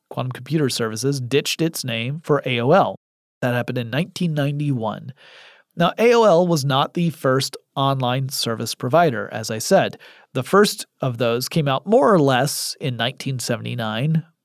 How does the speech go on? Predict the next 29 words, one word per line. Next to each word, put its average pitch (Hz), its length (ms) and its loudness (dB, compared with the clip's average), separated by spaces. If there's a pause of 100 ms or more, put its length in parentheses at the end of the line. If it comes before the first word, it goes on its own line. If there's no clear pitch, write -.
(120)
These 143 180 2
dates 139 260 2
are 139 100 2
also 139 280 0
kind 123 240 -2
of 110 80 -8
fuzzy 123 380 -2
because 127 320 -2
it 139 80 -4
really 175 240 6
depends 139 320 0
upon 127 340 -2 (520)
when 147 420 2
you 131 540 0
would 135 220 -2
consider 123 680 -2
the 135 180 -2
beginning 127 760 0
of 120 340 -2
the 113 100 -6
service. 113 540 0
There 147 120 4
were 147 60 6
some 165 260 2
limited 147 640 2
services 175 640 -2
in 160 120 -2
nineteen 143 400 -4
seventy-eight 135 640 0